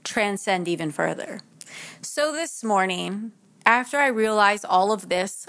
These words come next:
I was not intending to go onto this mastermind call that I'm a part of because I was like, "I'm on vacation. I'm not working today. I'm not going on calls today. Like, I'm going to focus on pleasure." And that is a fair statement.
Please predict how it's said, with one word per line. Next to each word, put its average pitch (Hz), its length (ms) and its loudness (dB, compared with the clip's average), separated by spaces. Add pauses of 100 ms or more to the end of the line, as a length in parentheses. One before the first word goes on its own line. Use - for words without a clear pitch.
I 208 120 6
was 262 180 -4
not 262 160 4
intending 233 500 -4
to 196 140 -4
go 185 180 0
onto 190 240 0
this 180 180 -10
mastermind 165 540 -4
call 170 220 0
that 165 100 0
I'm 170 80 -4
a 170 60 -2
part - 220 0
of 185 180 -2
because 202 240 -6
I 196 100 4
was 202 160 0
like, 185 400 -4 (1120)
"I'm 262 120 6
on 427 100 6
vacation. 175 760 -8
I'm 214 80 0
not 285 160 2
working 190 300 0
today. 190 440 2
I'm 208 100 0
not 247 200 2
going 208 180 2
on 196 140 2
calls 175 320 0
today. 175 320 -2
Like, 175 340 -2 (580)
I'm 190 180 2
going 202 180 4
to 202 60 -2
focus 185 340 -2
on 180 160 0
pleasure." - 460 -4 (420)
And 220 160 4
that 262 200 2
is 403 80 -6
a 392 100 -2
fair 180 360 0
statement. - 540 -8